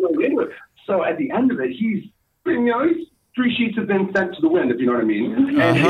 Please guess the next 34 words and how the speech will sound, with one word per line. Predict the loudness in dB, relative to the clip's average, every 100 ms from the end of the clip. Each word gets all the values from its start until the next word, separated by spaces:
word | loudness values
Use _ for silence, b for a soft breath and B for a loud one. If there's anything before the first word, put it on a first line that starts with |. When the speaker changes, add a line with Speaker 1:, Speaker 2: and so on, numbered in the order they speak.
| 4
Speaker 1:
his |
girl | 2 0 0
comes | 0 0
up, | 0 2 2 2 -2 -4 _ _ -20 -2
"Don't | 0 0
mind | 0 2 2
him, | 2
he's | 0
a | 0
little | 2 0 0
bit, | -2 -4 _
you | -8
know, | -8 -6 -4
tossed. | -4 -4
He's, | -6 -6 _ _ -12
he's | -8
a | -6
really | 0 0 2
good | 2 0
drummer." | 2 0 0 -2 -8 -20 _ -2
And | 2 4
we're | 4
like, | 2 -2 -6 _ -8
"Yeah, | -4 -2
he | -2 -4 -4
kinda | 0 0
looks | 0 0 -2 -2
like | -4
he | -4 -4
is." | -4 -4
Like, | -6 -8 _ -6
and | -2 0
Eddie's | 0 0
like, | 0 -2 -4